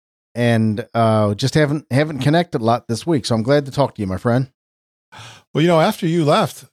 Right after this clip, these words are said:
Speaker 2: Clay and I were talking about my bathroom renovation I've been doing. I was asking some questions. I'm having trouble pulling up the floor and figuring out what I got underneath for subfloor and <laughs> how much I'm gonna rip out and what I'm doing. But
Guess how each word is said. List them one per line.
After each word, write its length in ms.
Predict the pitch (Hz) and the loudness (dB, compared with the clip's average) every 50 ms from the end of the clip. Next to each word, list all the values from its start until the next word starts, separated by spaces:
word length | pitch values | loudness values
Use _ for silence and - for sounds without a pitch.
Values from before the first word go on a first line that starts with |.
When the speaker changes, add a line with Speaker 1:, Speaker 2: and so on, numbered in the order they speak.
| _ | _
Speaker 2:
Clay 240 | - 135 139 135 143 | -6 -2 -2 0 0
and 80 | 135 127 | 0 0
I 160 | 131 143 147 | 0 -2 -2
were 140 | 143 123 110 | -2 -2 -2
talking 380 | - 123 117 113 110 - 123 | -2 -2 -2 -2 -2 -4 -6
about 340 | 110 104 113 110 110 120 - | -6 -4 -2 -4 -4 -4 -6
my 380 | 120 117 107 107 104 107 104 - _ _ _ _ _ _ _ _ _ _ _ _ _ _ _ _ _ _ _ _ _ | -8 -8 -8 -8 -8 -10 -12 -16 _ _ _ _ _ _ _ _ _ _ _ _ _ _ _ _ _ _ _ _ _
bathroom 680 | - 135 135 160 165 - - 131 120 113 113 110 104 107 - - | -2 0 0 0 -2 -4 -4 -2 -2 -2 -2 -6 -8 -10 -10 -6
renovation 640 | 139 127 120 117 117 113 113 113 - - 117 113 | -4 -2 -2 -2 -2 -2 -2 -2 -4 -4 -4 -4
I've 100 | 110 107 | -6 -6
been 80 | 110 107 | -6 -4
doing. 220 | 110 110 107 107 | -4 -4 -4 -4
I 40 | 107 | -6
was 100 | 110 113 131 | -4 -2 -2
asking 360 | 131 127 - - 127 120 110 | -2 -2 -2 -2 -4 -4 -4
some 360 | - - 123 113 110 110 101 _ _ _ _ _ _ _ _ _ _ _ _ - | -4 -4 -4 -4 -6 -8 -10 _ _ _ _ _ _ _ _ _ _ _ _ -6
questions. 440 | - 156 147 135 - - 139 123 117 | -2 0 0 0 0 -4 -4 -4 -2
I'm 60 | 110 | -2
having 240 | 131 143 139 123 117 | 0 0 0 0 -2
trouble 360 | - - 139 139 127 113 - - | -2 -2 -2 0 0 -2 -4 -4
pulling 320 | - - 147 135 135 135 | -2 0 2 2 2 2
up 120 | 135 135 - | 0 -2 -4
the 80 | - | -6
floor 540 | - - - 131 123 123 123 127 127 127 120 | -10 -6 -4 -2 0 2 2 2 2 2 2
and 140 | 107 104 104 | 0 -2 -4
figuring 280 | - 139 131 127 123 123 | -4 -2 0 0 0 0
out 100 | 123 131 | 0 -2
what 100 | 123 120 | -2 -2
I 100 | 120 120 | -2 -2
got 140 | 120 117 | -2 -4
underneath 460 | 120 - 127 123 120 120 123 123 117 - | -4 -6 -6 -4 -4 -2 -2 -4 -6 -6
for 140 | - 120 | -8 -10
subfloor 800 | 101 - - 123 120 110 - - 127 123 120 120 120 120 120 107 | -8 -4 -4 -4 -4 -4 -6 -6 -4 -4 -2 -2 -2 -2 -2 -4
and 160 | 92 82 92 - _ _ _ _ _ _ _ _ | -6 -8 -14 -18 _ _ _ _ _ _ _ _
<laughs> 400 | _ _ _ _ _ _ _ - | _ _ _ _ _ _ _ -12
how 140 | - - 156 | -6 -2 0
much 300 | 143 110 - 151 - - | 0 0 -2 -4 -6 -4
I'm 80 | - 143 135 | -2 -2 -2
gonna 140 | 131 - 147 123 | -2 -2 -2 0
rip 260 | 131 143 139 - - | 0 0 0 0 0
out 220 | 131 120 117 151 160 | -2 0 0 -2 -2
and 140 | 135 120 120 | -4 -4 -2
what 120 | 127 127 127 | -2 -2 -2
I'm 120 | 120 120 | -2 -2
doing. 320 | 120 120 117 113 113 113 | -2 -2 -2 -4 -4 -6
But 260 | 110 110 107 101 - | -6 -8 -10 -10 -12